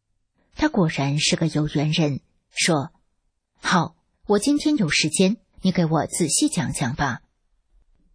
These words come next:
我回头一看，之前坐在石头上的女士已经走了，我俩就又回到石头那儿坐着，边翻画册边讲，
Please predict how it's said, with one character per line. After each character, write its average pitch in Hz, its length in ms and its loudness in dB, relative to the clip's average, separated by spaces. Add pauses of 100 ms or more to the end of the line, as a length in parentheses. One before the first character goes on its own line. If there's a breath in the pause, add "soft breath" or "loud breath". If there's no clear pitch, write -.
(220)
我 233 140 4
回 254 160 0
头 277 100 0
一 220 180 2
看， 220 360 0 (180)
之 - 180 0
前 151 320 0
坐 165 180 -2
在 160 160 -2
石 - 200 0
头 254 160 -2
上 202 180 2
的 160 120 0
女 156 180 2
士 156 240 0
已 170 180 -2
经 208 200 2
走 156 200 -2
了， - 280 -2 (840)
我 254 160 2
俩 247 300 0
就 240 160 -2
又 233 160 2
回 - 180 -2
到 156 140 0
石 - 200 0
头 - 140 0
那 165 120 4
儿 151 100 -2
坐 165 240 0
着， 156 260 -2 (840)
边 262 160 4
翻 269 200 0
画 196 240 0
册 160 260 -2
边 156 260 -2
讲， 147 320 -2